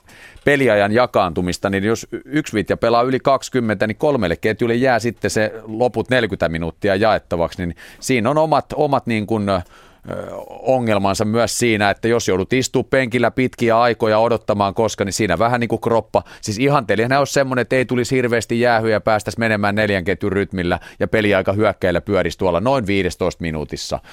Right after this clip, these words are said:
Silloin niin kuin varmaan oltaisiin aika tuoreena ja päästäisiin, päästäisiin niin kuin parhaalla, ö,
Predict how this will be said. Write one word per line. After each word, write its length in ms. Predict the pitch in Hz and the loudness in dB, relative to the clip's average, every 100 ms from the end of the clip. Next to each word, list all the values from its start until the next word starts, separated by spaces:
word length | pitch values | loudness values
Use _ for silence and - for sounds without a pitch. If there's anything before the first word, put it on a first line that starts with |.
| - | -10
Silloin 300 | - 104 98 | -2 0 0
niin 120 | 98 | 0
kuin 120 | 92 98 | -2 0
varmaan 380 | 104 95 92 | 0 2 0
oltaisiin 360 | 95 90 - 101 | 0 -2 0 0
aika 180 | 95 87 | 0 -2
tuoreena 580 | 110 90 82 80 80 80 | 0 2 2 0 0 0
ja 100 | 76 | 0
päästäisiin, 520 | 85 82 76 - - - - | 0 -2 -4 -10 -16 -20 -6
päästäisiin 360 | 90 82 - 82 | -2 -2 -2 -6
niin 100 | 80 | -6
kuin 100 | 85 | -4
parhaalla, 500 | 95 90 80 82 82 107 | 0 0 2 2 0 -2
ö, 200 | 101 | -12